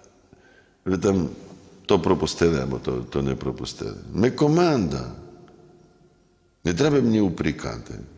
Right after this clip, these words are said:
Я вам не ворог. Я більше всього вам друг. І хочу для вас бути добрим другом. Тому і прошу відноситися до мене як до свого друга,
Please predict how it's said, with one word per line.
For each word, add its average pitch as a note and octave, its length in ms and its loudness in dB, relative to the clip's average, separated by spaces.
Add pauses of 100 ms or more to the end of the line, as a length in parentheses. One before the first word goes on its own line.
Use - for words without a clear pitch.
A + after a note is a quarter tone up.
(920)
Я E2 180 0
вам F#2 200 4
не G#2+ 80 4
ворог. G#2 520 0 (500)
Я G2 160 2
більше E2 360 0
всього D#2+ 340 0
вам D#2 240 0
друг. G2+ 260 0 (1800)
І D#2+ 80 0
хочу D#2+ 320 0
для D#2 140 2
вас E2 140 2
бути F2+ 360 0 (480)
добрим B2 580 4
другом. C2+ 420 0 (2750)
Тому G2 220 2
і A2 40 4
прошу G#2 340 2
відноситися F#2 600 0
до D2 120 0
мене G#2 280 0
як E2 140 -2
до D#2 120 -2
свого F2 300 -2
друга, A1+ 480 -8